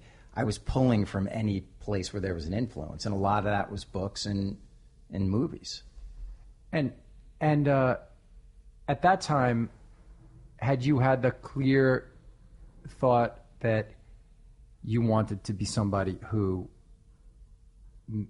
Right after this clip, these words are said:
Speaker 2: did those things with your life, who was writing and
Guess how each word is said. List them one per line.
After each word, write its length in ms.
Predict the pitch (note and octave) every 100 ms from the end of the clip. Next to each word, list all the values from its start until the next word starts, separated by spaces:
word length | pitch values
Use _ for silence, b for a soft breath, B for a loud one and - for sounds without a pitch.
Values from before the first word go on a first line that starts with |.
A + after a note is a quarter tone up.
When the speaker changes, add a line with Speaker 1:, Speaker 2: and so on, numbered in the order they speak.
| B2+
Speaker 2:
did 220 | A#2 B2+
those 240 | C#3 C3+ C3+
things 520 | D3 C#3+ C#3+ - - _ - -
with 220 | D#3 -
your 120 | D3
life, 320 | C#3 C#3 C#3+
who 120 | -
was 360 | A#2 A#2+ A2 - - - - -
writing 600 | C#3 B2 B2 A#2+ A#2+ A#2+
and 280 | A2+ A2+